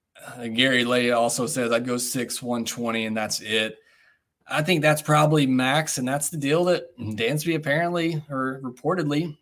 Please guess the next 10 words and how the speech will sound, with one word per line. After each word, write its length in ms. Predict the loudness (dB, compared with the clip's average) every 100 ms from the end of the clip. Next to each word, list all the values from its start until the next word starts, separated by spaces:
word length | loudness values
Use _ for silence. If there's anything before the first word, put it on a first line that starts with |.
| -6
offered, 380 | -2 0 -2 -4
and 100 | -4
the 40 |
Braves 460 | -2 0 0 -2 -6 -8
balked 460 | 0 4 4 2
at. 260 | -4 -4 -6
And 300 | -10 -10 -12 _ _ _ _ 0
Alex 260 | 2 2
Anthopoulos 580 | 2 4 6 6 2 0
is 440 | -2 -2 -4 -6